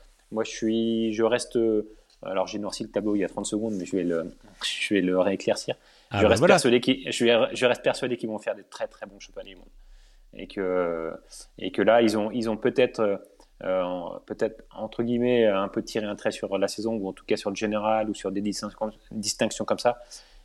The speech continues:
Speaker 1: Mais je suis persuadé que sur les mondiaux, euh, ça va, voilà. Ça va claquer dans tous les sens, quoi.
Speaker 2: Ouais,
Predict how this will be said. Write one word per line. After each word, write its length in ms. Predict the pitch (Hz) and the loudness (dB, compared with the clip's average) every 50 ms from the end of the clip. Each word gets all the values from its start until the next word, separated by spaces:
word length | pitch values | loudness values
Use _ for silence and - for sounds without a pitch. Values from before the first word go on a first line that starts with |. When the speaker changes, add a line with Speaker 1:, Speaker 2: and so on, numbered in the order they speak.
| _ - | _ -8
Speaker 1:
Mais 380 | - 104 101 101 101 104 101 | -6 -4 -2 0 2 2 2
je 100 | 90 - | 2 0
suis 180 | 107 - - 104 | -2 -2 -2 0
persuadé 360 | 101 - 107 - - 104 104 | 2 2 2 2 2 0 0
que 60 | 101 | 0
sur 100 | - - | 0 0
les 80 | 101 98 | 0 0
mondiaux, 500 | 98 101 98 98 98 107 104 104 104 - - - - _ _ _ _ _ _ _ _ - - | 0 0 0 2 4 4 4 4 0 -4 -14 -20 -20 _ _ _ _ _ _ _ _ -10 -4
euh, 400 | 92 90 90 87 87 85 85 80 | -2 0 2 2 2 2 2 0
ça 220 | 82 - - 92 85 | -2 -2 -2 0 2
va, 460 | 87 90 85 85 80 80 78 78 76 76 | 4 4 4 4 4 2 0 -2 -2 -4
voilà. 220 | 85 82 - - - _ _ _ _ _ _ - - - | -4 -6 -8 -12 -20 _ _ _ _ _ _ -20 -20 -8
Ça 140 | - - 110 107 | -2 2 4 4
va 80 | 113 | 6
claquer 260 | - - 143 135 - | 6 4 4 4 4
dans 120 | 170 160 156 | 2 2 0
tous 100 | - 165 | 0 -2
les 120 | 151 143 | -4 -2
sens, 280 | 131 - 127 113 - - | -4 -6 -8 -10 -12 -16
quoi. 120 | - - - _ _ _ _ _ _ _ _ - | -20 -20 -20 _ _ _ _ _ _ _ _ -2
Speaker 2:
Ouais, 200 | 120 135 147 120 | 2 2 2 2